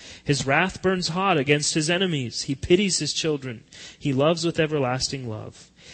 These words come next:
He is a God whose passions are not, are, are to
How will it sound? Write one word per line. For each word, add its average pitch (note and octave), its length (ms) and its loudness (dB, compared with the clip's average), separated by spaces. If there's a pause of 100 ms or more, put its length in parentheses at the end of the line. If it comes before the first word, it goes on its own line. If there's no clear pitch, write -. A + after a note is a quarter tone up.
(120)
He D#3 180 -2
is F3 340 0
a F#3+ 80 2
God C#3+ 340 0
whose C3 240 -2
passions D#3+ 600 -4
are C3+ 200 -6
not, C#3 480 -6 (640)
are, C3+ 240 -8
are D#3+ 240 -2
to C#3 460 -2